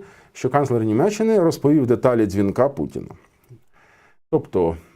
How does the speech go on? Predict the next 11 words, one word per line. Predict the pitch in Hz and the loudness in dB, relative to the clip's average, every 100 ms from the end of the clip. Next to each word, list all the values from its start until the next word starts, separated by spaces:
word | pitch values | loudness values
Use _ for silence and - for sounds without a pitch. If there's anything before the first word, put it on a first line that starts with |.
| - | -14
була | 113 143 123 | -2 0 2
розмова, | 117 165 277 269 254 233 180 131 | 0 0 0 0 0 0 0 0
канцлер | 151 156 127 | 0 0 0
Німеччини | 127 131 127 120 104 104 | 0 0 0 -2 -2 -2
повідомив | 123 123 135 117 101 | 0 2 2 2 0
президента | 110 107 120 110 110 | -2 -2 -2 0 -2
України | 107 117 113 98 92 98 90 92 - | 0 2 2 0 -2 -4 -6 -8 -2
про | 117 98 73 | 0 0 -2
деталі | 80 113 113 120 | -4 0 2 2
цієї | 123 135 143 | 0 0 0
розмови, | 139 147 156 170 202 | 0 0 0 0 -2